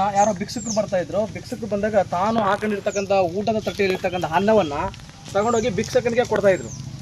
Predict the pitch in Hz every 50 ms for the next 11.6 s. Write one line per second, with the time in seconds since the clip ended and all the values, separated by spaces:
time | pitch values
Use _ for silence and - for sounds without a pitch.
0 | - - - - - - - - - - - - - - - - - - - -
1 | - - 202 202 - 277 262 262 - - 277 254 233 220 247 262 254 254 247 220
2 | 233 233 233 214 208 208 214 254 233 233 196 202 165 143 147 175 196 214 208 -
3 | - - - - - - - - - 185 226 254 254 233 240 233 226 226 233 220
4 | 214 214 208 202 202 202 - - - - - - 214 220 214 233 233 247 - 233
5 | 233 233 220 220 208 - 180 202 220 - 233 185 143 110 - - - - - -
6 | - - 170 185 220 233 226 233 240 240 240 247 220 170 175 190 208 214 214 202
7 | - - 233 214 180 190 196 208 208 208 208 214 208 208 214 208 - - - -
8 | - - - - - - - - 196 190 165 160 185 214 233 240 220 233 226 214
9 | 202 214 196 196 196 196 180 180 175 175 175 180 190 196 185 170 175 190 208 220
10 | 220 214 208 208 202 - 180 185 202 208 208 208 202 202 - 208 190 170 180 196
11 | 226 214 220 214 202 185 196 185 185 175 170